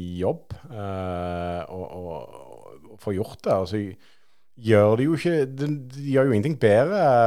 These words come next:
for de at Viking, eh, plutselig er en gullkandidat i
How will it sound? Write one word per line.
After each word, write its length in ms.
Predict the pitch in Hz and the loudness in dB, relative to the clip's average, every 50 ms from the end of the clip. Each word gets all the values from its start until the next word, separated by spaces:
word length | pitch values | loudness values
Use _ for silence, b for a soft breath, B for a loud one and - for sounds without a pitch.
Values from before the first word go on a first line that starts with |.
| 113 110 | 4 4
for 220 | - 117 117 113 | 2 0 0 2
de 120 | 113 110 104 | 2 2 2
at 180 | 95 87 - 101 | 0 0 -2 -6
Viking, 580 | 92 87 80 - - - 117 135 175 190 175 156 | -6 -6 -6 -6 -4 -4 -2 -2 -2 -2 -4 -4
eh, 420 | 143 127 117 113 110 107 104 101 101 | -2 -2 -2 -2 -2 -2 -2 -2 -2
plutselig 480 | 95 - 101 - - - 110 117 120 - | -4 -6 -6 -4 -4 -4 -2 -2 -2 -2
er 120 | - 95 95 | -2 -2 -2
en 80 | 95 - | 0 2
gullkandidat 800 | 101 - - 131 - - 165 135 113 107 104 104 104 - - 113 | 2 2 2 2 2 2 2 4 6 6 6 6 4 2 -2 0
i 100 | 101 | 0